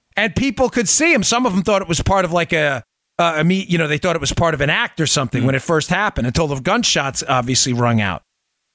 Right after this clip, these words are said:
Speaker 1: But that's why he came in the front. Why, Joe? Because he would be undetected.
Speaker 2: Right.
Speaker 1: That's why with churches, I, I, I'm, I'm, I'm begging anyone listening. I've said this before when we had the Sutherland Springs incident in Texas.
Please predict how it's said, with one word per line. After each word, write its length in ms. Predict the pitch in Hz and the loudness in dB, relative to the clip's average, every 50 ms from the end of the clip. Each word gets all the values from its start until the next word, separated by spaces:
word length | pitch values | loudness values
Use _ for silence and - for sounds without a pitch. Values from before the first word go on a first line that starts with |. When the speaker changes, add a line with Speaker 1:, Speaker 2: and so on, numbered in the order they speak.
| _ - | _ 0
Speaker 1:
But 320 | 226 240 220 156 - _ _ - - - - | 0 0 0 -2 -4 _ _ -20 -18 -6 -2
that's 280 | 214 233 254 - - | -2 0 0 0 2
why 160 | 226 254 240 220 | 2 2 2 2
he 100 | 220 180 | 0 0
came 260 | - 220 220 208 208 | 2 2 4 4 6
in 100 | 208 208 | 4 4
the 60 | 208 | 2
front. 360 | - - 262 285 240 160 113 | 2 0 0 2 2 0 -2
Why, 240 | 135 180 240 233 180 | 0 0 2 2 0
Joe? 320 | 127 120 123 123 139 151 - - - - - | 0 0 0 2 2 0 0 -6 -10 -6 -4
Because 240 | 202 - 233 208 - | -2 0 0 0 0
he 120 | 208 208 | 2 2
would 160 | 202 208 156 | 2 2 2
be 200 | - 240 240 233 | 2 2 2 2
undetected. 760 | 214 214 208 185 196 185 - - 214 196 - - - 85 - _ _ | 2 2 2 2 0 0 0 0 -2 -2 -2 -6 -12 -16 -16 _ _
Speaker 2:
Right. 140 | - 90 - _ _ _ _ _ _ _ | -18 -18 -18 _ _ _ _ _ _ _
Speaker 1:
That's 400 | - 185 202 220 233 - - - | -2 0 0 0 0 -2 -2 -2
why 320 | - 196 214 208 196 196 196 | 2 2 4 4 4 2 2
with 160 | 170 185 175 | 0 0 0
churches, 520 | - - 214 214 220 - - 170 151 127 | 0 2 2 2 2 2 0 0 0 0
I, 180 | - - 160 175 | 0 0 -2 -2
I, 400 | 156 160 170 170 156 - 160 175 | 0 0 -2 -2 -2 -2 -2 -2
I'm, 140 | 175 170 - - | -2 -4 -6 -4
I'm, 240 | - 175 175 170 165 | -2 -2 -2 0 0
I'm 160 | 165 170 170 160 | 0 0 0 0
begging 460 | 131 196 214 240 214 220 208 190 185 | 0 0 0 2 2 2 2 2 2
anyone 380 | 202 214 220 214 208 208 196 190 | 2 2 2 2 2 2 2 2
listening. 340 | 208 190 - - 160 127 | 2 2 2 0 0 0
I've 160 | 117 131 131 - | 0 0 0 0
said 220 | - 196 202 190 | 0 0 0 0
this 160 | 233 208 - | 0 -2 0
before 540 | - - 202 - - 220 233 233 214 - - _ _ _ - | 0 -2 -2 -2 0 2 2 2 2 0 -2 _ _ _ -2
when 140 | 185 175 | 0 0
we 100 | 185 185 | 2 2
had 160 | 180 185 190 170 | 0 0 0 0
the 80 | 180 | 0
Sutherland 520 | - - 208 196 196 202 196 202 202 196 - | 0 2 2 2 2 0 0 0 0 0 0
Springs 420 | - - 226 233 240 233 180 175 | 0 0 2 2 2 2 2 0
incident 440 | 180 160 - - 151 131 101 - - _ _ _ _ _ _ _ _ _ _ _ _ _ _ _ _ _ _ - - - - - | 0 0 0 0 -2 -2 -4 -8 -12 _ _ _ _ _ _ _ _ _ _ _ _ _ _ _ _ _ _ -20 -20 -12 -4 -2
in 140 | 151 160 | 0 0
Texas. 640 | - 180 196 226 226 - - 160 - - - - - | 2 2 0 0 0 -2 -2 -2 -4 -6 -8 -10 -12